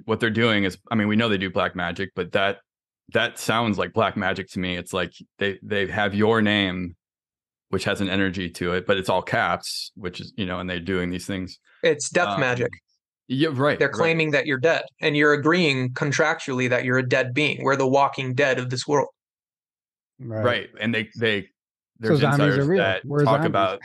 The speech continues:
Speaker 3: <laughs>
Speaker 1: there's insiders that talk about the fact that they, they call us that. They call us, uh, the dead and things like that.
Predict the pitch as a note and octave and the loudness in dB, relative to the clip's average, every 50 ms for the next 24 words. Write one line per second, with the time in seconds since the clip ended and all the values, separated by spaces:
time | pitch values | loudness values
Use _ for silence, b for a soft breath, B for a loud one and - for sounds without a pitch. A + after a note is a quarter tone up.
0 | - - - C#3 - _ _ _ _ _ _ _ _ _ _ - A2+ A2+ C3+ C3 | -14 -16 -16 -16 -16 _ _ _ _ _ _ _ _ _ _ -4 0 2 2 4
1 | - C3+ B2+ A#2+ B2 A2 - A#2+ A#2 A2+ - A2+ A2 G#2 G2+ G2 G2 F#2 - G2+ | 4 2 2 2 0 0 0 0 2 2 2 2 2 2 0 0 -2 -4 -4 -2
2 | G2 - - F#2+ G2+ G2 G2+ G2 G2 F#2+ F#2+ G2 G#2 G2 - - C3+ C#3+ C3+ G2 | -2 -2 -6 -6 -2 0 0 0 0 -2 -2 -4 -4 -4 -2 0 0 2 2 2
3 | E2+ F2 - - - G2+ G2+ G2 F2+ F2+ - G2+ F#2+ - G2+ G#2+ G#2 G2 G2 F#2+ | 0 -2 -4 -10 -12 -8 -6 -6 -6 -4 -4 -4 -2 0 0 0 2 2 0 -2
4 | F#2 - - - - b b b b b b b b _ _ _ _ _ _ _ | -4 -6 -10 -14 -16 b b b b b b b b _ _ _ _ _ _ _
5 | - F2 E2 E2 E2 G2+ F#2 F2 G2+ F#2+ F#2 F#2 F2+ F#2 F#2+ F#2 F#2+ F2 F2 E2+ | -4 -4 -2 -4 -4 -4 0 2 2 2 2 2 0 0 -2 -2 -4 -6 -6 -6
6 | - G2 F2+ E2 - F2 - - G2 F2+ F2 F2 F2+ | -8 -8 -8 -8 -10 -8 -6 -2 -2 0 0 -2 -4